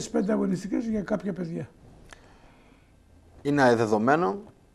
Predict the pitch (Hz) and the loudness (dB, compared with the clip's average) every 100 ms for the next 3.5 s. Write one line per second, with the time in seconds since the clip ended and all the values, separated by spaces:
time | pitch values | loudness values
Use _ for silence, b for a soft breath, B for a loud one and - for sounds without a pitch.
0 | - - - 123 117 120 131 147 123 - | -20 -14 0 0 2 0 2 2 2 -2
1 | 117 110 147 139 - 113 113 151 147 131 | -2 0 0 0 -2 -4 0 0 2 0
2 | 110 110 123 143 - 120 110 135 131 123 | 0 0 0 -2 -4 -4 -4 -2 -2 0
3 | 107 101 80 50 | 0 -2 -2 -10